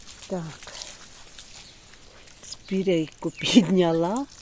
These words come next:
і ось зробила отакий з профіля. Спеціально, щоб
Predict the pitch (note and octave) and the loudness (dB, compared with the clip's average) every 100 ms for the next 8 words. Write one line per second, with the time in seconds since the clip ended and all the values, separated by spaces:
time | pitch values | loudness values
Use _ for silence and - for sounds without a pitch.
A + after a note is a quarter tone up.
0 | - - - - - F3+ F3+ E3 - F3+ | -20 -20 -20 -12 -2 2 2 2 2 4
1 | D#3+ E3 G3+ G3+ F3 D#3 - - - - | 2 0 0 2 -2 -6 -14 -18 -20 -20
2 | - - - - F3 - E3+ - - F3+ | -20 -18 -18 -12 -12 -10 -10 -10 -10 -10
3 | D#3+ - - F3 F3 D#3+ - E3 E3 D#3 | -10 -14 -12 -6 -6 -6 -8 -6 -6 -10
4 | - - - - - - - - - - | -14 -18 -20 -20 -20 -20 -20 -20 -18 -18
5 | - - - - - - - - - - | -18 -20 -20 -20 -20 -20 -16 -16 -16 -18
6 | - - - - - F3+ - - F3+ D#3 | -20 -18 -16 -14 -12 -12 -10 -8 -8 -8
7 | D3+ D#3+ D#3+ - - | -10 -12 -12 -12 -14